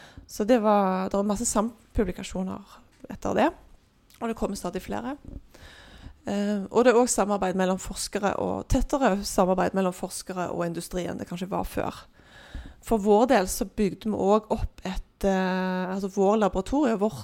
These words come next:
eh, bygde opp et kompetansesenter på dette med enzymer på Vestlandet,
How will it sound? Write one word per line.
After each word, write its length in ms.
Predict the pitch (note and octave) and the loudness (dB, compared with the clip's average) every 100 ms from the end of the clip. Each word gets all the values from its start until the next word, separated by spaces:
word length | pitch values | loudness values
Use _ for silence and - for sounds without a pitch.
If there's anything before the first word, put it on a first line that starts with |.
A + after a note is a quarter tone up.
| A#3 | -10
eh, 500 | - G#3+ G3+ - - A3+ | -6 -6 -8 -14 -16 -4
bygde 180 | A3 G#3+ | -2 -2
opp 120 | A3 | -4
et 100 | G#3 | -4
kompetansesenter 1400 | A#3 G#3+ - G#3+ A3 C4 - G#3+ - G3+ G#3+ F#3+ F#3+ - - - - - - - - _ - | -4 -4 0 0 0 -4 -4 -2 0 -2 -2 -2 -2 -6 -20 -20 -20 -20 -20 -20 -20 _ -12
på 160 | - G#3 | -2 0
dette 220 | F3+ G3 | 0 -2
med 140 | F#3 | -4
enzymer 500 | F#3 G3 F#3+ F#3 F#3+ - _ _ - | -4 -4 -4 -6 -8 -14 _ _ -8
på 120 | F#3+ | -4
Vestlandet, 520 | F3+ F#3 G3+ A#3 A#3 | -4 -4 -6 -4 -6